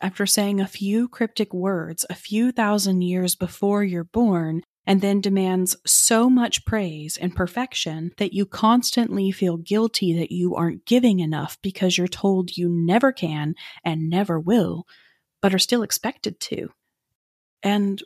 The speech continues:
what kind of parent tells their child that they're lucky to be loved and cared for by them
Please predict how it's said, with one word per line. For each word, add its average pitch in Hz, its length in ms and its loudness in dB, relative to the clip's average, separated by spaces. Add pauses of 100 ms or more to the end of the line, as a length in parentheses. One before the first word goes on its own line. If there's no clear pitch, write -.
what 262 240 -2
kind 294 300 0
of 247 120 0
parent 233 460 0
tells 196 260 0
their 196 140 -2
child 202 400 -2
that 170 100 0
they're 175 160 0
lucky 175 580 -2
to 180 140 2
be 180 160 2
loved 175 320 0
and 175 160 2
cared 233 260 2
for 165 280 -2
by 160 260 -6
them 165 360 -4